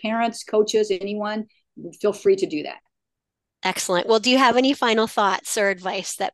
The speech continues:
Speaker 2: people,
Speaker 1: No.
Speaker 2: you know, says they're, no. <laughs>
Speaker 1: Oh, well, thank, I just wanted to thank you, Sandra. And again, I like your energy. I think we kind of feed off each other. And I really appreciate that you do this program with the
Speaker 2: Yeah.
Speaker 1: whole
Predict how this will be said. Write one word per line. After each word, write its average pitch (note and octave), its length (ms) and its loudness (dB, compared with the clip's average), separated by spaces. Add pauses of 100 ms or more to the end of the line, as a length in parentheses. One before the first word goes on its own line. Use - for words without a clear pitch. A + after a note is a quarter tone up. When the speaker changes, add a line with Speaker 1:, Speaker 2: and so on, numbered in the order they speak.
(120)
Speaker 2:
people, A3+ 320 2
Speaker 1:
No. F#3+ 60 6
Speaker 2:
you F#3+ 140 2
know, F#3+ 100 -4
says G3 200 -10
they're, F#3+ 180 0 (360)
no. G#3 180 0 (180)
<laughs> E4 120 4 (760)
Speaker 1:
Oh, C#4 140 2 (120)
well, - 160 0 (100)
thank, C#4+ 220 4
I B3+ 140 -4
just C4 160 2
wanted C4 180 2
to G#3+ 100 -8
thank G#3 240 -2
you, F#3+ 80 0
Sandra. E3+ 640 -8
And F#3+ 360 -4
again, G3+ 240 0
I F3+ 80 0
like G3 240 2
your G#3 120 0
energy. A#3 500 0
I G3 40 0
think F#3+ 120 0
we F#3 140 2
kind F#3 160 -8
of E3+ 80 -12
feed A#3+ 200 -8
off G#3+ 220 -2
each G#3 160 -6
other. G#3 460 -2
And F#3+ 240 -6 (300)
I F3 40 -2
really C#4 400 2
appreciate A3 640 -2
that F3+ 140 -2
you E3+ 200 -10
do F#3+ 240 0
this F#3 180 0
program A3 800 -4 (420)
with G3 220 2
the E3+ 80 2
Speaker 2:
Yeah. G#3 80 -4
Speaker 1:
whole G3 240 6